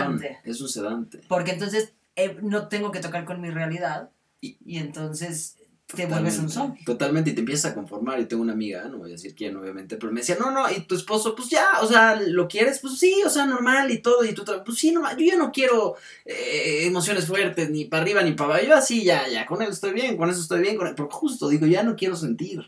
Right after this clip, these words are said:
Speaker 2: ¿sabes? O sea, no
Speaker 1: Claro,
Speaker 2: quiero, ya no
Speaker 1: pero
Speaker 2: quiero
Speaker 1: entonces
Speaker 2: sentir cosas fuertes, pero te dejas de arriesgar y dejas de vivir la vida que a lo mejor quieres.
Speaker 1: Pero además viene el ejemplo del Lambo-, del Lamborghini en el sentido opuesto, es decir, si no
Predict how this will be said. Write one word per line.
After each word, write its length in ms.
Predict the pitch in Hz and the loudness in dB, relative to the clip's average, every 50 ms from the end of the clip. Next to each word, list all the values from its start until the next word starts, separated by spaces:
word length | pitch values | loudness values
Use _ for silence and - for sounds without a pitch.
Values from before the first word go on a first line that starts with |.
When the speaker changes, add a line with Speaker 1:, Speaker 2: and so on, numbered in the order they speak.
| _ - | _ -4
Speaker 2:
¿sabes? 320 | - 143 - 214 240 - | -2 0 0 0 0 -2
O 60 | 135 | -4
sea, 200 | - - 180 170 | -4 -4 0 2
no 80 | 180 160 | 2 2
Speaker 1:
Claro, 300 | 160 233 233 220 226 190 | 6 6 6 8 8 6
Speaker 2:
quiero, 20 | |
ya 60 | 175 196 | 6 6
no 40 | 208 | 6
Speaker 1:
pero 120 | 220 - - | 4 4 6
Speaker 2:
quiero 140 | 220 214 208 | 6 6 8
Speaker 1:
entonces 200 | 208 202 - - | 8 6 6 4
Speaker 2:
sentir 140 | 208 185 - | 2 2 4
cosas 280 | 220 220 - 226 214 170 | 4 6 6 6 6 6
fuertes, 340 | 208 226 214 214 175 160 - - - - - _ | 6 6 6 4 0 -6 -6 -12 -18 -20 -20 _
pero 180 | - 165 170 165 | 0 0 2 2
te 80 | 165 175 | 2 2
dejas 240 | 202 202 285 269 | 2 2 0 2
de 80 | 175 151 | 2 2
arriesgar 360 | 127 127 127 139 165 165 156 | 0 0 -2 0 0 0 2
y 60 | 147 | 2
dejas 200 | 135 135 135 123 | 0 0 -2 -2
de 80 | 123 123 | 0 0
vivir 180 | 120 123 139 156 | 0 0 0 0
la 100 | 147 135 | -2 0
vida 160 | 131 131 131 | 0 0 0
que 80 | - | 0
a 20 | 123 | -2
lo 80 | 120 | -2
mejor 260 | 117 113 - 123 123 - | -4 -4 -6 -10 -12 -8
quieres. 200 | - - - 240 | -6 -2 -2 0
Speaker 1:
Pero 80 | 226 226 | 2 0
además 240 | 226 233 240 247 240 | 0 0 -2 -2 0
viene 200 | 233 196 185 190 | -2 -2 -2 -2
el 60 | 190 | -2
ejemplo 260 | 180 - 160 160 165 165 | -4 -4 -4 -6 -2 0
del 40 | 170 165 | 0 0
Lambo-, 280 | 165 180 185 190 - 165 | 0 -2 -4 -6 -6 -8
del 220 | 165 165 165 165 | -6 -6 -2 -2
Lamborghini 600 | 165 165 160 190 190 190 277 240 240 262 - - - | -2 -2 -2 -2 -4 -2 -2 -4 -4 -4 -6 -8 -8
en 160 | 175 156 160 | -6 -6 -4
el 100 | 160 151 | -6 -6
sentido 360 | 151 147 147 156 160 185 185 | -6 -8 -6 -4 -2 -2 -2
opuesto, 340 | - 247 277 - - - 170 180 | -2 -2 -4 -4 -4 -6 -10 -12
es 100 | 185 208 | -10 -10
decir, 300 | 240 240 302 277 220 160 | -10 -8 -6 -6 -6 -6
si 200 | - - 160 160 | -8 -8 -6 -6
no 440 | 165 175 185 190 214 226 240 240 | -6 -4 -2 0 0 0 0 -2